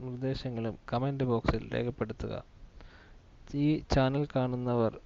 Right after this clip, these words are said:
പി എസ് സി നേഴ്സ് എന്ന ഈ ചാനൽ സബ്സ്ക്രൈബ് ചെയ്യുകയും നിങ്ങളുടെ ഫ്രണ്ട്സിന് ഷെയർ ചെയ്യുകയും ചെയ്യുക. നന്നായി പഠിക്കാൻ ശ്രമിക്കുക.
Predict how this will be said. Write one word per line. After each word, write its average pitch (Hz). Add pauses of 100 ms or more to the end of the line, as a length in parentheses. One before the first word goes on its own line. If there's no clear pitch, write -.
(320)
പി 131
എസ് 135
സി 139
നേഴ്സ് 127
എന്ന 120
ഈ 110
ചാനൽ 113 (120)
സബ്സ്ക്രൈബ് 131
ചെയ്യുകയും 123 (1700)
നിങ്ങളുടെ 117
ഫ്രണ്ട്സിന് 127 (180)
ഷെയർ 131 (140)
ചെയ്യുകയും 110
ചെയ്യുക. 101 (720)
നന്നായി 120
പഠിക്കാൻ 120 (120)
ശ്രമിക്കുക. 139